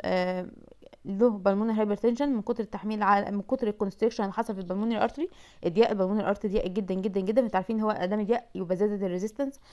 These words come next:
ادام زادت الريزيستنس هيدخل فيه، آه، زياده في الضغط في البلمونري ارتري. طب البلمونري ارتري لما يدخل فيه هايبرتنشن هيروح محمل على الرايت سايد بتاع الهارت،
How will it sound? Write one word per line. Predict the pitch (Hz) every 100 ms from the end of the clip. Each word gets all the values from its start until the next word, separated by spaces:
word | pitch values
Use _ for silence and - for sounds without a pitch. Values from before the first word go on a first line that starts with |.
| - -
ادام | 190 202
زادت | 220 208
الريزيستنس | 190 185 208 226 226 196
هيدخل | 190 208 220
فيه، | 202 220 214 67
آه، | 160 170 175
زياده | 180 214
في | 185
الضغط | 196 214
في | 190
البلمونري | 180 190 214
ارتري. | 202 220 294 - - -
طب | 196
البلمونري | 185 202 226
ارتري | 214 214
لما | 208
يدخل | 208
فيه | 202 220
هايبرتنشن | 196 190 226 220
هيروح | 190 185
محمل | 180 214 214
على | 196
الرايت | 190 208
سايد | 208 214 185
بتاع | 196
الهارت، | 190 - 269